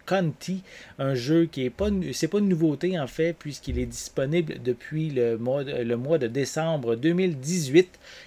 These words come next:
Et c'est un jeu qui a été développé par un seul développeur, soit Ben Esposito. Donc, euh, ici, euh, c'est un jeu de réflexion,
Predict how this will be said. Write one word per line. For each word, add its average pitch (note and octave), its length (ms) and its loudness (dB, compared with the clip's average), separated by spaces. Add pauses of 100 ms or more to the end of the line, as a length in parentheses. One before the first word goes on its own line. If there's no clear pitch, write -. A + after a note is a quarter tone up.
Et D3+ 140 4
c'est D3+ 240 -2
un D3+ 140 0
jeu E3+ 160 -2
qui F3+ 100 -2
a D3 40 4
été E3 140 -2
développé C#3+ 440 0
par B2 320 0 (120)
un G3 200 2
seul F3+ 560 0
développeur, D3+ 720 6 (180)
soit E3+ 380 2
Ben E3+ 400 4 (100)
Esposito. E3+ 800 0 (320)
Donc, D3 240 -4
euh, C#3+ 80 0
ici, D#3+ 560 -2
euh, B2 200 2
c'est C3+ 280 -6
un C#3 100 0
jeu D3 240 2
de C3 140 0
réflexion, D3 1120 -2